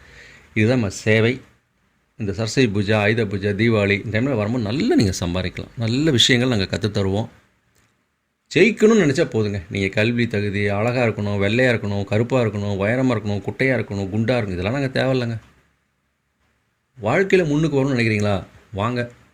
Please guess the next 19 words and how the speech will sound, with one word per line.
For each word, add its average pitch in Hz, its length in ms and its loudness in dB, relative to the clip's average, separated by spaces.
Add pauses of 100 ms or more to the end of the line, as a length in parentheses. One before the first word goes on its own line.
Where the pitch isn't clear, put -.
(300)
நீங்க 113 220 2
ஜெயிக்கலாம். 110 460 2 (480)
சேர்ந்து 147 320 2
ஜெயிக்கலாம் 95 340 -4
நம்மலாம். 90 320 -6 (960)
சரிங்களா? 135 400 0 (1160)
கஷ்டமா 147 400 0
இருக்கு, 104 380 2
வேலை 127 340 4
இல்ல, 101 340 2
பணம் 131 320 0
இல்ல, 107 360 2
எங்கேயும் 120 320 2
செட் 110 220 -8
ஆகல, 104 420 0
என்ன 110 160 0
பண்றது? 110 320 -4 (260)
பயப்பட 113 560 -2
பயப்படாதீங்க. 92 320 -4